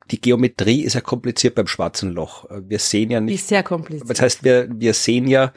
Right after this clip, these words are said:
Speaker 1: äh, nicht einfach nur das, was da ist, sondern es ist ja ein bisschen so kubistisch. Also das Licht wird ja durch die starke Gravitationskraft auch von Punkten, äh,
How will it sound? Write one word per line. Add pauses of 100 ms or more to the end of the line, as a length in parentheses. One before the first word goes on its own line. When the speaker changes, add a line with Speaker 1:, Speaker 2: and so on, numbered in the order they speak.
(300)
Speaker 1:
äh,
nicht
einfach
nur
das,
was (100)
da
ist,
sondern
es
ist
ja
ein
bisschen
so
kubistisch.
Also
das
Licht
wird
ja
durch
die
starke
Gravitationskraft
auch
von (440)
Punkten,
äh,